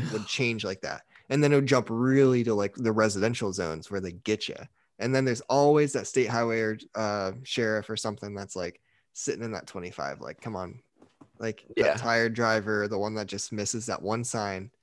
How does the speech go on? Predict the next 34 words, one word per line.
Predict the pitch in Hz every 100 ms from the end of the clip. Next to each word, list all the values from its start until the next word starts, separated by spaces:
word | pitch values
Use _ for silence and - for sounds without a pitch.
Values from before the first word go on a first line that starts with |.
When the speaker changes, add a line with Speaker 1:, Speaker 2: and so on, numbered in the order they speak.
| _ _ _ _ -
Speaker 2:
and | 98
fifty-five | 113 107 123 110 107
to | 117
twenty-five, | - 107 104 92
and | 95
they | 98
just | - 82
nail | 85 95 92 85 67
ya. | 50 50 - _ _
Speaker 1:
Yeah, | 117 95 73 85
or | 101
you | 104 101
just | 101
coast | - 113 113 -
it | 95
right | 117 110
in | 110 110
on | 107
acc-, | 110 110 113 -
just | 110 101
be | 104
like, | 104 101
"All |
right, | 107 104
I'll | 107
just, | 110 101 - _ _ _
you | 104
know, | 85 107 -
let | 117 113
her | 110
ride," | 110 110 117 117
and | 98 101
then | 107
Speaker 2:
Yep. | 110 113